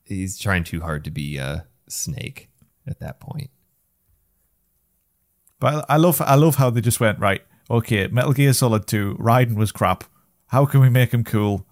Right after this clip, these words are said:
Speaker 2: Let's chop off all of his limbs and turn him into a cyborg. That's the only hope we've got."
Speaker 1: The strangest limb they chopped off was his jaw.
Speaker 2: <laughs> That's because he
Speaker 1: Like
Speaker 2: gets a slash. He gets a cut off, doesn't he?
Speaker 1: No, he comes in at the beginning and he's,
Speaker 2: <laughs>
Speaker 1: he's got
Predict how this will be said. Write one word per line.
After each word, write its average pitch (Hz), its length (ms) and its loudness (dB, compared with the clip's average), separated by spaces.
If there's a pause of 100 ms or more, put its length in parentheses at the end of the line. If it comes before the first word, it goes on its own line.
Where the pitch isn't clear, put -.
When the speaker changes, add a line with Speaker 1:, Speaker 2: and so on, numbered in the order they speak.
Speaker 2:
Let's 139 240 0
chop 135 280 0
off 117 140 2
all 147 200 4
of 131 80 2
his 123 160 2
limbs 98 460 -2 (220)
and 113 160 -4
turn 117 180 4
him 117 100 4
into 113 180 0
a 104 40 2
cyborg. 92 560 -4 (680)
That's 120 180 0
the 127 140 4
only 123 180 8
hope 113 280 2
we've 101 140 -4
got." - 260 -8 (140)
Speaker 1:
The 226 140 2
strangest 262 720 0
limb 190 320 4
they 143 140 4
chopped 147 380 0
off 123 260 0
was 120 180 2
his 98 240 4
jaw. 73 680 -6 (460)
Speaker 2:
<laughs> - 460 -10
That's 156 180 0
because 170 240 0
he 156 80 0
Speaker 1:
Like 160 80 4
Speaker 2:
gets 147 140 0
a 143 60 -2
slash. - 580 -4 (100)
He 127 100 -8
gets 135 220 -6
a 139 60 -2
cut 151 180 -2
off, 180 300 0
doesn't 160 200 -6
he? 269 180 -6 (260)
Speaker 1:
No, 262 680 0
he - 160 -4
comes 180 260 0
in 190 120 2
at 180 80 -4
the 165 80 -6
beginning 147 480 2
and 90 100 0
he's, 87 160 -2 (220)
Speaker 2:
<laughs> - 180 -20
Speaker 1:
he's 120 240 -4
got - 320 -6